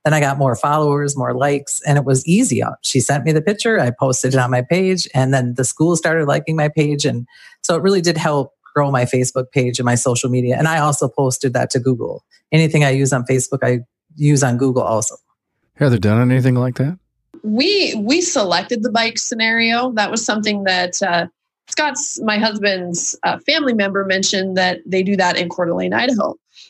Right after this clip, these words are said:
Speaker 3: And so I thought, "Well, that'd be kind of a fun thing to do."
Speaker 2: Mm-hmm.
Speaker 3: So we approached the school. Um, it became a slight bit of an issue the first year or two because we had kids going to school sick because they didn't want to not have perfect attendance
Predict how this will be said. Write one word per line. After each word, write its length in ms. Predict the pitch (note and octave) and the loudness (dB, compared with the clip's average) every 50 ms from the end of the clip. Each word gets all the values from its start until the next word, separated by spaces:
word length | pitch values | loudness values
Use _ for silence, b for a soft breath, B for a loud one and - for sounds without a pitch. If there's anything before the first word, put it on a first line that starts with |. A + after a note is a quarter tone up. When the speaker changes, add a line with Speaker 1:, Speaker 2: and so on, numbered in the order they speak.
| B B - | B B -6
Speaker 3:
And 260 | - G3 F#3+ F#3+ G3 | -4 -2 -2 -2 -2
so 320 | F3+ - - G3+ F#3 F3+ F3 | -2 -2 -2 0 0 0 0
I 120 | D#3+ F#3+ | 0 -2
thought, 160 | F#3+ B3+ B3+ C4 | -4 -6 -6 -6
"Well, 100 | C#4+ D#4 | -4 -2
that'd 280 | F#4 A#4+ D5 D5+ C#5+ | -2 -2 -2 -2 -4
be 100 | - G4+ - - | -6 -8 -8 -4
kind 120 | C#4+ B3+ | -4 -2
of 100 | A#3 A3 | 0 0
a 80 | G#3+ G3+ | -2 -2
fun 360 | - - - G3 G3 G3 G3 | -2 -2 -4 -4 -2 -4 -4
thing 240 | G#3 F#3+ F#3 F#3+ F#3 | -4 -2 -2 -4 -4
to 120 | - G#3 | -4 -4
do." 220 | F#3 F3 F3+ F3 | -2 -2 0 2
Speaker 2:
Mm-hmm. 80 | G3+ - | 2 2
Speaker 3:
So 220 | - - - C4+ | 2 2 2 2
we 160 | B3 B3 B3 A#3+ | 2 2 0 0
approached 480 | A#3 - - A#3 A#3 B3 B3 - - | -2 -2 -2 -2 -2 -2 -2 -2 -2
the 100 | F4 F4 | 0 0
school. 760 | E4+ E4 - - - A#3 G3+ F3+ F3 F3 F3 G3 A#3 C4+ b b b b b b _ - | 0 -2 -2 -2 -2 -2 0 2 2 2 2 0 0 -2 b b b b b b _ -2
Um, 300 | A3+ G#3+ G#3 G#3 G3+ G3+ | 0 0 2 2 2 0
it 120 | G#3+ A3+ - | 0 -2 -2
became 300 | C4 - - D#4+ D4+ E4 | -2 -2 -2 0 0 0
a 80 | E4 | 0
slight 720 | E4 - - - - - C4+ C4+ C4+ C4+ C4+ C4+ C4+ - - B3+ A3 | 0 -2 -4 -4 -4 -2 0 0 2 0 0 -2 -2 -4 -4 -4 -4
bit 180 | A3 B3 B3 A#3+ | -2 -2 0 0
of 80 | A#3 G#3+ | 0 0
an 140 | G#3 G3+ - - | -2 -2 -4 -4
issue 720 | - A3+ A#3 A3 - - A#3 A3+ A3 A3 A3 A3 A3 G#3+ G#3 | -4 -2 -2 -2 -2 0 0 0 0 0 -2 -2 -2 -4 -2
the 120 | G3 F#3+ F#3+ - - _ | -4 -4 -6 -8 -8 _
first 340 | - G#3+ A3 G#3+ G#3+ - - | -2 0 0 0 -2 -2 -2
year 420 | A3 G#3 G#3+ G#3+ G#3+ G#3+ G#3+ G#3 | 0 2 4 4 4 2 2 0
or 40 | G#3+ G#3 | 0 -2
two 400 | G#3 - - G#3 G3+ G3+ G3+ G3 | -2 -2 0 2 2 2 2 0
because 340 | F#3+ G3 G3 - G#3+ F#3+ | 0 -2 -2 0 0 0
we 160 | F#3+ F#3+ G3 G3 | 0 -2 -2 -2
had 220 | G3+ E3+ F#3 F3 | -2 -2 -4 -4
kids 300 | - - G#3+ G3 F#3+ F#3+ | -4 -2 -2 -2 0 0
going 280 | F#3 G3+ G3 F#3+ F#3+ F#3 | 0 0 0 0 0 -2
to 80 | F#3 F#3 | -2 -2
school 360 | F3+ - - - - F3+ - | -2 -4 -4 -4 -4 -4 -4
sick 380 | F#3 - - - - G3+ - B4 - - - - - | -4 -6 -6 -4 -4 -4 -4 -6 -8 -14 -18 -14 -8
because 360 | C#4+ C#4 C#4+ C#4+ C#4+ C#4 C#4 | -6 -4 -2 0 0 0 2
they 100 | C#4+ C#4+ | 2 2
didn't 240 | - C#4+ C4+ C#4 A3+ | 2 2 0 0 0
want 300 | A3+ C#4 C#4+ B3+ B3 B3+ | 0 0 0 0 0 -2
to 120 | - C#4+ | 0 0
not 300 | C4 B3+ B3+ B3+ B3+ C#4 | 0 0 0 0 0 0
have 240 | C4+ C#4 C#4 C4+ C4 | 0 0 -2 -2 -2
perfect 380 | - D#4+ D4 D4+ D4 D4+ D4 C#4+ | -2 -2 -2 0 -2 -2 -2 -2
attendance 600 | C4 C4 D4+ C4+ C#4 C4+ C#4+ C#4+ D4+ D#4+ D#4 | -2 0 0 0 0 0 0 0 -2 -2 -4